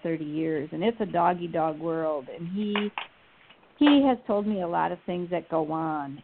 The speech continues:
and just the fact that she came on the show and, you know, was kind of like the co-lead,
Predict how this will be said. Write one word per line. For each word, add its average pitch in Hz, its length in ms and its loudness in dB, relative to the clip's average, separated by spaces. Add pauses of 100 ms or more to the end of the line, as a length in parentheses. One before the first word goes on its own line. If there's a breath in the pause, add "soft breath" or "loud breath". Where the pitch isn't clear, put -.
and 170 480 0 (1400)
just 254 180 4 (220)
the 226 140 0
fact 196 320 4
that 160 240 0 (260)
she 190 460 -4 (840)
came 269 220 6
on 208 220 6
the 202 60 2 (120)
show 170 480 4
and, 175 420 -4 (460)
you 202 140 2
know, 185 100 4
was 196 160 4 (180)
kind 240 200 4
of 208 80 2 (120)
like 185 280 4 (120)
the - 60 -2
co-lead, 165 840 2